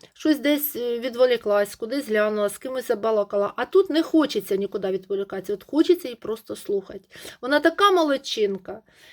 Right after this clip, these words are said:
Юлічка, бажаю вам всього найкращого, щоб ви с-, в свої-, в своєму житті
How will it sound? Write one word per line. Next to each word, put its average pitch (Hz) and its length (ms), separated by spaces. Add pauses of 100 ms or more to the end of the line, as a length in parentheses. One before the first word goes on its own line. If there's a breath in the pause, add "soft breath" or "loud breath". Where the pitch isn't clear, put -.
(160 soft breath)
Юлічка, 254 580
бажаю 277 520
вам 269 460
всього 330 320
найкращого, 233 760
щоб 240 200
ви 311 220
с-, 247 360
в 214 100
свої-, 285 420 (220)
в 214 80
своєму 269 400
житті 330 520